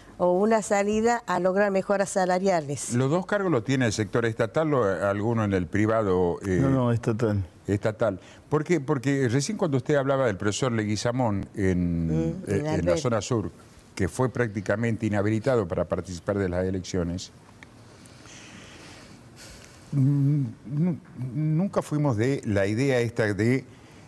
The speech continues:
Speaker 2: eh, hacer una discriminación del docente, del sector público al privado, <clears throat> en la mesa de negociaciones.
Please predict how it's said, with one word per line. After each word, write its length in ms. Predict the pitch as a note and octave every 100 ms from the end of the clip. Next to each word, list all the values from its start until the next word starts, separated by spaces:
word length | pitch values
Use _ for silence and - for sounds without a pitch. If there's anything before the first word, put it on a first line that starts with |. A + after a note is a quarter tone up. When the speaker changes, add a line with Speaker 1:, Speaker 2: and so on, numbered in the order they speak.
| -
Speaker 2:
eh, 200 | G#2+ G2+
hacer 280 | G#2 G#2 D#3+
una 140 | C#3+ G#2
discriminación 800 | G#2 A2 G#2+ A2 G#2+ - D3+ B2+
del 220 | G#2 F2+
docente, 720 | G#2 - D#3+ D3 A#2 B2+ A2+
del 120 | F#2+
sector 440 | - G2+ - A#2
público 500 | - C3+ C3+ C3 -
al 100 | F#2
privado, 560 | - G2 G#2 G2+ E2 E3
<clears throat> 1500 | F#3 F#3 E3 B2 G#2 - - - - - - - - - -
en 120 | A2+
la 100 | G2+
mesa 320 | A2 D3+ -
de 20 | A2+
negociaciones. 1080 | G#2+ G#2+ A2 G#2 A#2+ G2 D2 C#2+ - -